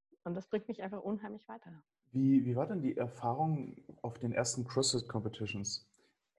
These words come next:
Speaker 2: A-, also aus
Speaker 1: Ach,
Speaker 2: dem
Speaker 1: ja.
Speaker 2: Hintergrund, aus dem Hintergrund rausgefragt, ähm, ich sag jetzt mal CrossFit in Anführungsstrichen,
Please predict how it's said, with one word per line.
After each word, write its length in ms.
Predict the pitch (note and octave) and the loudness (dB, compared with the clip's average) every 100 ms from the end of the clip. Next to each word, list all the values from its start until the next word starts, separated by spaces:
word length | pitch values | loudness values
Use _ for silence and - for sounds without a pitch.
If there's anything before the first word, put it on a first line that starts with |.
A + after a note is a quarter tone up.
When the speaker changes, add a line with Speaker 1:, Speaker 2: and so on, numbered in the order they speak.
| _ | _
Speaker 2:
A-, 240 | - - A#2+ | -8 2 6
also 300 | A#2 A#2+ A2+ | 6 6 6
aus 60 | A2+ | 6
Speaker 1:
Ach, 60 | |
Speaker 2:
dem 260 | C3+ - - | 4 2 4
Speaker 1:
ja. 60 | C3 | 8
Speaker 2:
Hintergrund, 600 | D3 C3+ B2+ C#3 C3+ - | 12 12 10 6 6 0
aus 200 | A#2+ A#2 | 2 6
dem 180 | C3 C#3 | 8 8
Hintergrund 500 | C#3 C3+ A2+ B2+ A#2 | 10 8 8 4 6
rausgefragt, 720 | A2+ - A2+ - A#2 A#2+ - _ _ _ _ _ _ - | 6 6 -2 0 0 0 -8 _ _ _ _ _ _ 0
ähm, 560 | A#2+ A#2+ B2 A#2+ A#2+ - _ _ _ _ | 2 4 2 2 -2 -10 _ _ _ _
ich 100 | A#2 | 2
sag 140 | C3 C3+ | 4 6
jetzt 180 | C3+ B2+ | 2 2
mal 100 | A#2 | 2
CrossFit 760 | - D3 D3 - D3+ D3+ - - | 4 4 4 4 4 4 2 -8
in 100 | G2 | -8
Anführungsstrichen, 1200 | - A#2+ B2 B2 B2+ B2 B2 B2 B2 B2+ B2+ B2+ | -4 -4 -4 -2 0 0 -2 -2 -2 -2 -6 -8